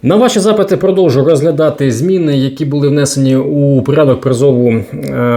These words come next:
на військову службу під час мобілізації, які були внесені, е, постановою Кабміну номер дев'ятсот тридцять від, е, шістнадцятого серпня.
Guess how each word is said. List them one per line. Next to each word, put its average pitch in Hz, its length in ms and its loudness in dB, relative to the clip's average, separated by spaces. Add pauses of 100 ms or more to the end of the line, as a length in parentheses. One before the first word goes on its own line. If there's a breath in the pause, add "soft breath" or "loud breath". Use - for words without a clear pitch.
(160)
на 123 300 2
військову 120 280 -2
службу 117 320 -2
під 110 140 -6
час 117 260 -2
мобілізації, 165 680 0
які 160 200 -2
були 147 380 0
внесені, 151 920 0
е, 131 140 0 (500)
постановою 143 500 2
Кабміну 123 320 0
номер 117 280 2
дев'ятсот 117 420 -2
тридцять 208 480 -4
від, 127 600 0
е, 117 340 0
шістнадцятого 131 560 -2
серпня. - 380 -4